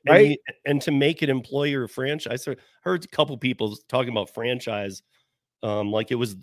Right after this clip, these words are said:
Speaker 1: like it was some new thing. I've been talking about it for years and how it won't
Speaker 2: Right.
Speaker 1: work. And now they're, they're talking about, like, "Hey, I've heard about this fran-," I'm like, "Dude, don't go down that hole because that doesn't,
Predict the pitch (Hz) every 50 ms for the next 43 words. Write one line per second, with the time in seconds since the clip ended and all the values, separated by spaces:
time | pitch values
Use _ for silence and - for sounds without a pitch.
0 | - - 113 120 - 120 117 110 123 - - 135 120 113 107 110 120 127 127 -
1 | 147 147 143 123 131 139 135 113 - 117 110 110 110 107 104 95 - - 92 92
2 | 95 101 113 117 104 92 85 - - - - - - _ _ _ - - 101 104
3 | 117 117 113 101 101 107 123 127 117 - 113 113 98 95 - - 113 110 113 120
4 | 127 127 123 - _ _ _ _ _ _ - 120 127 131 131 123 113 104 104 -
5 | - 135 160 165 143 117 - 147 147 135 139 135 - - 127 - - - - -
6 | 147 175 190 180 _ _ _ _ _ _ - - 147 127 113 120 _ - 170 143
7 | 123 143 180 185 214 180 185 202 220 202 156 117 113 - - 135 160 156 127 -
8 | - - 117 113 131 135 - 143 143 151 139 131 -